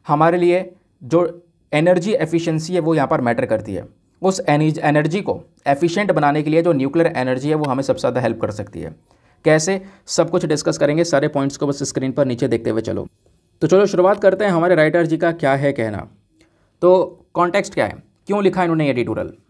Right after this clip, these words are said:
इन्होंने इसलिए लिखा, इनका कहना यह है कि जो भारत की इकोनॉमी है ये तेज़ी से ग्रो कर रही है, भारत की अर्थव्यवस्था, और एक एक्सपेक्टेड, एक अनुमान ये लगाया जा रहा है कि जो इंडियन, इंडिया की इकोनॉमी है वो जल्दी जर्मनी और जापान को भी क्रॉस कर जाएगी। और अभी तो हम पाँचवें नंबर पर हैं, सीधा फिर तीसरे नंबर पर जल्द से जल्द आने वाले हैं,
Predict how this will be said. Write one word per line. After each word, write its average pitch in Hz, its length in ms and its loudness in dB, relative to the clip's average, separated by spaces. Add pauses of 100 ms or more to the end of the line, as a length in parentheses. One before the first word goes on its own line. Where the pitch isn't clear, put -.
(120)
इन्होंने 180 240 4
इसलिए 196 260 2
लिखा, 185 200 6
इनका 190 180 2
कहना 165 220 2
यह 160 120 4
है 151 80 6
कि 202 120 4
जो 180 120 4
भारत 135 300 4
की 180 60 6
इकोनॉमी 165 380 0
है 165 100 2
ये 180 120 4
तेज़ी 135 240 -2
से 165 160 0
ग्रो 151 220 2
कर 165 140 0
रही 156 180 0
है, 151 160 -8 (240)
भारत 135 300 2
की 165 80 2
अर्थव्यवस्था, 131 520 0 (480)
और 190 100 6
एक 214 240 0
एक्सपेक्टेड, 165 480 0
एक 196 140 2
अनुमान 151 320 2
ये 170 100 4
लगाया 143 260 4
जा 120 140 2
रहा 117 100 4
है 135 80 2
कि 175 100 0
जो 180 120 2
इंडियन, 139 420 -2
इंडिया 143 220 0
की 156 100 0
इकोनॉमी 123 360 -2
है 151 60 2
वो 160 140 0
जल्दी 127 360 0 (320)
जर्मनी 170 380 4
और 175 180 0
जापान 147 320 2
को 147 120 0
भी 160 80 2
क्रॉस 127 260 2
कर 123 120 -2
जाएगी। 104 340 -4 (580)
और 175 160 4 (200)
अभी 165 200 2
तो 214 100 0
हम 214 120 0
पाँचवें 180 300 0
नंबर 190 260 2
पर - 160 0
हैं, - 100 -6
सीधा 180 320 4
फिर 196 200 2
तीसरे 175 300 6
नंबर 151 260 2
पर 165 160 0
जल्द 143 180 0
से 165 100 -2
जल्द 151 140 0
आने 117 200 -2
वाले 104 200 -6
हैं, 82 80 -18